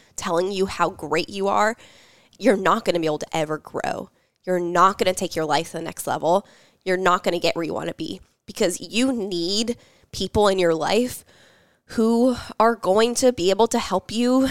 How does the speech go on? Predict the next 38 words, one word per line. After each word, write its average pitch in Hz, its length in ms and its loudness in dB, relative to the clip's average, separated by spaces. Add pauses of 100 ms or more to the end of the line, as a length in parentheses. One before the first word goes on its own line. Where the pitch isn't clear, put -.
(100)
see - 340 -2
your 269 160 0
shortcomings, - 920 -2 (580)
where, 214 640 4
you - 140 0
know, 196 60 4
you 185 180 0
can 247 240 -2
ask 226 340 0
them, 170 220 0
like, 160 320 -4 (300)
"Where 180 260 2
do 277 160 2
I 285 80 -2
need 285 160 -4
to 262 60 -10
get 285 160 -2
better? 185 440 0 (240)
How 220 300 2
can 294 180 -6
I 240 180 -4
level 208 360 0
up?" 202 360 0 (320)
Because 202 380 -2
the - 160 0
average 254 340 0
person, 254 640 -2
the - 160 -14
average 262 240 0
person 240 300 -2
does 202 200 -10
not 175 360 0
ask - 240 -6
those - 180 -6
questions. - 580 -6 (280)
The - 120 -8
average 269 340 0
person 208 400 -2